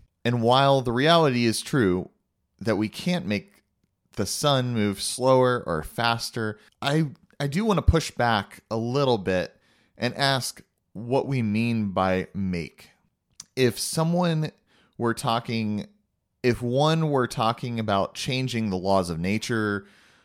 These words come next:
or the systems that we use for time, well then, sure, you can't make time. If one were talking about changing the laws of nature or the systems that we use for time, well then, sure, you can't make time.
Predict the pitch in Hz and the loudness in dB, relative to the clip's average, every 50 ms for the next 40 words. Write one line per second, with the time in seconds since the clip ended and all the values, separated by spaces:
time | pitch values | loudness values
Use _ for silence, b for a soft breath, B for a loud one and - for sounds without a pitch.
0 | b b b _ - 107 104 87 92 92 - - - 143 131 - - 139 127 120 | b b b _ -2 -2 0 0 -2 -4 -2 0 0 0 0 0 -2 -4 -6 -6
1 | 117 107 113 110 104 - - 107 104 101 101 104 104 107 104 - - - 98 92 | -6 0 0 2 2 2 0 -2 -2 0 0 0 0 0 -2 -4 -4 -6 -6 -6
2 | - - 113 113 113 110 110 110 110 113 113 b b b b b b - 117 123 | -6 -4 -2 0 2 2 2 0 -2 -4 -6 b b b b b b -2 0 2
3 | 120 143 143 139 139 139 135 127 127 - _ _ - - - - 156 90 - - | 2 2 2 2 0 -2 -4 -6 -8 -12 _ _ -10 -6 -4 -2 -2 -2 -2 -6
4 | - _ _ _ - 123 120 113 - - 170 151 101 92 98 90 - - - 71 | -14 _ _ _ -12 -10 -10 -8 -4 -2 -2 -2 0 -2 -4 -4 -4 -6 -10 -10
5 | 58 55 - - - - - - - _ _ 139 143 135 143 175 196 214 214 208 | -10 -10 -12 -16 -18 -20 -20 -20 -20 _ _ 0 0 2 4 4 4 4 4 0
6 | 185 - 160 131 123 127 127 123 117 117 107 104 - - - - 117 117 123 113 | 0 2 2 2 2 2 0 0 0 0 0 0 -2 -6 -6 -2 -2 -2 -2 -2
7 | 117 117 117 113 101 95 95 95 101 104 101 95 95 92 95 98 104 101 - - | -4 -4 -2 -2 -2 0 2 4 4 2 2 0 -2 -2 -2 -2 -2 -2 -2 -2
8 | 101 95 95 95 92 90 90 - 87 95 90 73 80 - - - 120 113 - - | -2 0 0 0 0 -2 -4 -4 -4 -4 -4 -4 -6 -8 -4 -4 -2 -4 -2 -4
9 | 117 110 110 101 - 98 - 92 95 90 90 90 92 92 - - _ _ _ _ | -4 -6 -6 -4 -6 -6 -6 -4 -4 -4 -2 -2 -4 -4 -6 -10 _ _ _ _
10 | _ _ _ _ _ _ _ - - - - - - - 123 117 117 117 117 117 | _ _ _ _ _ _ _ -18 -8 -8 -8 -6 -6 -6 -4 -2 0 0 0 0
11 | 110 113 113 113 B B B B B B B B B 113 127 131 131 139 127 127 | -2 -4 -6 -8 B B B B B B B B B -2 0 0 2 0 -2 -2
12 | - - - 110 92 76 57 - - _ _ _ 110 113 117 - - - 120 110 | -6 -4 -4 -2 -2 -4 -6 -10 -14 _ _ _ -6 -6 -6 -6 -4 -2 -2 -2
13 | 104 85 87 87 - - - - 69 - - - - | -2 -2 -6 -8 -8 -8 -12 -12 -12 -12 -14 -18 -20